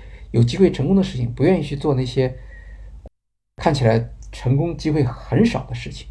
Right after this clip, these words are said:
少到什么程度呢？一般认为darpa的项目的成功率不超过十分之一，做十个项目能成一个。啊，这是你去之前你就知道是这么一个机构了，然后你再选择去还是不去，做还是不做。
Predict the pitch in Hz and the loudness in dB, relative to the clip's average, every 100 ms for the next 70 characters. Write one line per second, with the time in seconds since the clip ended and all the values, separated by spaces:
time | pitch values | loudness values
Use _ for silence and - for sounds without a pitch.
0 | - - - - 131 202 233 202 277 160 | -16 -16 -14 0 6 8 8 6 2 0
1 | 147 175 135 139 _ _ _ _ _ _ | 0 0 -2 -4 _ _ _ _ _ _
2 | _ _ _ - 202 240 247 220 208 214 | _ _ _ -8 4 6 8 10 8 6
3 | 262 247 202 196 208 175 143 - 147 190 | 4 4 2 2 2 2 0 0 0 2
4 | 208 208 151 208 - 208 214 214 175 123 | 4 2 0 -2 2 4 4 4 2 2
5 | - 190 190 208 214 - - - - - | 0 0 2 0 -4 -14 -20 -18 -20 -20
6 | - - - - - - - - 185 - | -18 -18 -18 -18 -18 -18 -10 2 2 4
7 | 190 196 147 117 143 151 139 - - - | 2 2 2 0 0 -2 -2 -4 -10 -14
8 | - - - _ _ _ _ _ _ _ | -18 -20 -20 _ _ _ _ _ _ _
9 | _ _ - 151 - 196 196 123 120 226 | _ _ -2 2 6 6 6 4 4 2
10 | 214 160 170 117 127 196 147 - 120 123 | 2 2 0 -2 0 2 2 2 0 2
11 | 110 120 117 - 127 127 - - - - | 2 0 -2 -2 -2 -2 -2 -8 -18 0
12 | 135 190 139 120 131 131 - 117 - 113 | 6 6 6 2 0 0 -4 -6 -2 -4
13 | 107 - 113 - 120 - - 120 113 117 | -4 -6 -10 -10 -12 -8 0 2 2 -2
14 | 120 156 | -4 -6